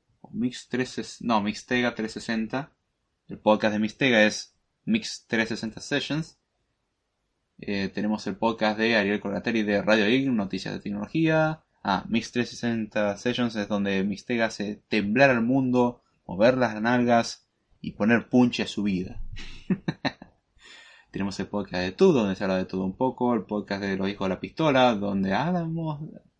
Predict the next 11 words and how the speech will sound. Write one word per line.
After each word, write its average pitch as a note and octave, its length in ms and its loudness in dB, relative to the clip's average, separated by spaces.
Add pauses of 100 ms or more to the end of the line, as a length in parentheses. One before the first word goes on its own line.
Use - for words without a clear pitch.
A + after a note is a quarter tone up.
(220)
hablamos, F#2 460 0 (200)
participé G#2+ 480 -4
una C3 180 -2
que A#2 60 -6
otra G#2 160 -4
vez. G2 220 -8 (460)
Se - 180 -2
hablan C3 280 0
de D3+ 120 2
noticias - 1160 -2
peculiares. F#2 840 0